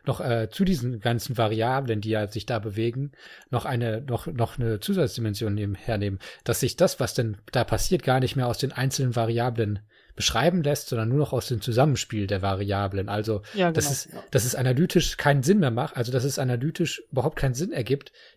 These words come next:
Speaker 1: diese Variablen einzeln zu betrachten, sondern dass die Variablen zusammen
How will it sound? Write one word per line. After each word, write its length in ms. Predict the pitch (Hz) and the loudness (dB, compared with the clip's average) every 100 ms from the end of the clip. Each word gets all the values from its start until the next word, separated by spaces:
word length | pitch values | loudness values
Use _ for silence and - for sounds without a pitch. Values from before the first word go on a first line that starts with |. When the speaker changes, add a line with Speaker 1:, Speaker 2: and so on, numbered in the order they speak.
| - | -4
Speaker 1:
diese 220 | 123 123 | 0 2
Variablen 420 | 135 131 139 139 | 4 4 2 2
einzeln 400 | - 165 - 123 | 2 0 0 -2
zu 140 | - 117 | -2 -2
betrachten, 540 | 113 - 127 - 170 | -2 -2 -4 -2 -2
sondern 280 | 127 131 131 | 0 0 2
dass 240 | 127 - | 0 -2
die 180 | - 120 | -6 -2
Variablen 460 | 147 151 147 143 135 | 2 2 2 0 -2
zusammen 480 | - 117 160 208 | -2 0 0 -2